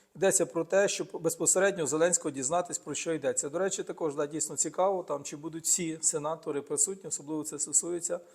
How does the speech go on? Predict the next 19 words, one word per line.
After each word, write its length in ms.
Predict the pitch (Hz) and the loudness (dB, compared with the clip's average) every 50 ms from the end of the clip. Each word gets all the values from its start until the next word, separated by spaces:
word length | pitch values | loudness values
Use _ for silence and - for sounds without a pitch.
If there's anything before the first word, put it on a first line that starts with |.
| - - - - _ _ | -20 -20 -20 -20 _ _
сенаторів 580 | - - - 160 156 160 160 151 - 160 147 147 | 0 2 2 4 4 4 2 2 2 0 0 2
республіканських, 800 | 143 - - 156 143 139 - 135 120 117 - - - - 170 202 285 294 - | 0 0 0 -2 -4 -4 -4 -4 -4 -4 -4 -6 -6 -6 -10 -10 -12 -12 -10
республіканців, 680 | - 165 156 147 - 180 160 151 - 190 196 - - 180 | -8 -4 -4 -4 -2 -2 0 2 2 4 4 4 2 0
коли 180 | - - 156 151 | 0 -2 -2 0
буде 200 | 143 147 135 135 | 0 -2 -4 -4
звернення, 580 | 127 127 151 160 165 170 170 160 156 156 151 - - _ _ _ - 226 156 | 0 4 4 4 4 4 0 -6 -6 -6 -6 -8 -12 _ _ _ -16 -12 -10
е, 180 | 139 135 135 135 | -8 -6 -4 -4
Володимира 360 | 143 143 143 160 156 156 139 | -2 -2 -2 -2 0 0 -2
Зеленського. 540 | 123 131 139 123 110 - - - 113 131 - _ _ - - - - - _ _ _ - | -2 -2 -2 -4 -6 -6 -8 -10 -18 -20 -20 _ _ -20 -20 -20 -20 -20 _ _ _ -2
Е, 280 | - 214 202 196 196 | 0 2 4 4 4
німецька 540 | 190 196 202 214 208 202 - 190 180 190 170 | 2 4 4 4 4 6 6 6 6 6 4
Süddeutsche 680 | 160 156 156 151 165 185 165 185 185 175 - 170 - - | 2 -2 -2 -2 -2 2 2 2 2 2 0 -4 -2 2
Zeitung 360 | - 185 196 196 - 175 160 | 4 4 4 2 0 -4 -2
також 360 | - 160 160 170 - - 170 - | 0 0 0 0 -2 -6 -10 -6
пише 340 | - - - 80 - - | -4 -2 -2 -2 -2 -6
про 180 | - - - 143 | -8 -8 -8 -6
це, 200 | - - 156 156 | -4 -4 -4 -4
що 160 | 147 - 143 | -6 -8 -10
буде, 420 | 135 131 143 139 143 143 135 - | -10 -10 -6 -4 -4 -4 -4 -4